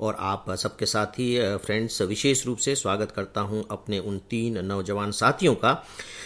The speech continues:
जिन्होंने एकेडमी की सात से इक्कीस मार्च के बीच होने वाली क्लासेस के लिए अपने रजिस्ट्रेशन कराए हैं।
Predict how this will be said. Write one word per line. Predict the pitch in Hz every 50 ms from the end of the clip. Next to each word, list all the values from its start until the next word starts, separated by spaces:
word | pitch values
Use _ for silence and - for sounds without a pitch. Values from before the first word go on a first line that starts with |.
| - - 117
जिन्होंने | 113 113 107 117 120 120 113 101
एकेडमी | 98 - 131 131 127 131 131 131 127
की | 131 131 127 120
सात | - - - - 123 127 135 131 131 -
से | - - 131
इक्कीस | 131 - 107 - - - 123 123 127 127 120 - - 104
मार्च | 104 110 120 120 113 - - - -
के | 107
बीच | 95 101 104 107 107 104 - -
होने | 104 107 107 104
वाली | 101 101 98 95
क्लासेस | - - 110 113 117 - 139 120 -
के | - - 107
लिए | 101 98 101 98
अपने | 92 87 - 104 98
रजिस्ट्रेशन | 98 92 92 - - 131 123 - 147 120
कराए | - 123 120 127 135
हैं। | 131 139 156 170 175